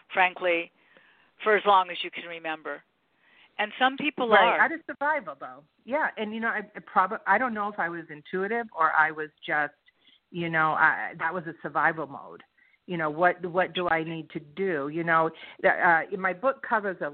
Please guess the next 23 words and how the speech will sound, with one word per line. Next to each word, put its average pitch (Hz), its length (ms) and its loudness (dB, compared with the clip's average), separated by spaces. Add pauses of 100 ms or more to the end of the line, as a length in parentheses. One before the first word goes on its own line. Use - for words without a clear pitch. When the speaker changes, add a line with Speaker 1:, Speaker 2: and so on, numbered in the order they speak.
(120)
Speaker 2:
lot 170 380 2
of 147 260 -6 (260)
um, 135 380 -10 (800)
uh, - 180 -4 (140)
you 208 140 2
know, 175 160 4
a 165 80 2
lot 180 180 4
of 156 100 -6
areas, 147 600 -6
you 160 80 -14
know, 147 200 -10 (180)
uh, 160 100 -4 (200)
childhood 165 440 0 (240)
trauma, 139 340 -10 (440)
uh, 143 380 2 (460)
P 196 200 -2
T 175 200 6
S 160 120 6 (140)
D, 143 480 -2 (300)
uh, 147 420 4 (340)
domestic 160 560 -4
violence. 147 600 0